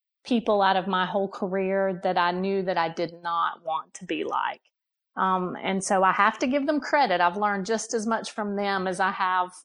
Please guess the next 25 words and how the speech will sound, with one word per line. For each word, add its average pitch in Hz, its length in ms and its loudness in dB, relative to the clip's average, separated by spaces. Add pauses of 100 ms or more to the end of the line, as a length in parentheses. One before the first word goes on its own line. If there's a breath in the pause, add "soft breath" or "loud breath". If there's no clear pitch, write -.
(120)
from 190 200 -2
the 180 80 0
people 190 360 -4
who 190 160 -4
really 180 340 0
instilled 175 540 -2
good 175 200 -2
values 170 640 0
and, 165 320 -6
and 175 120 -8
good, 165 400 -4
um, 165 360 -2
qualities 165 640 0 (220)
in 190 360 -2
me. 165 380 -2
But 165 500 2
there 196 180 2
are 175 300 0
lots 185 320 0
of 185 80 -6
things 180 420 -8
that 180 160 -2
I 180 120 2
saw 175 520 -2 (100)
happen, 180 580 -4